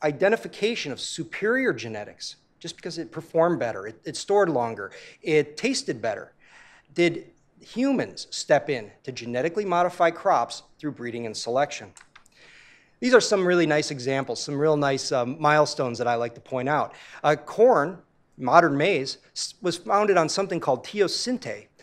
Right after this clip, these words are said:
uh, a, basically a bushy weed with small ears that had maybe thirteen hard as rock kernels,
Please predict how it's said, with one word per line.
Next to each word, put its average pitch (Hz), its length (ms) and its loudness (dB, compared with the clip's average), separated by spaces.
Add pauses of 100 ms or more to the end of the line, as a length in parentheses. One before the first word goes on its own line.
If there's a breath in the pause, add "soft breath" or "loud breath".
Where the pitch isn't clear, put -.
(320 loud breath)
uh, 135 220 0
a, 151 100 0
basically 170 640 2
a 127 60 6
bushy 165 440 0
weed 170 460 2 (140 loud breath)
with 131 140 -14
small 202 480 4
ears 147 420 2
that 131 120 -2
had 127 300 -2
maybe 147 220 -2
thirteen 185 580 -6
hard 175 420 4
as 139 220 -2
rock 147 400 4
kernels, 147 520 -4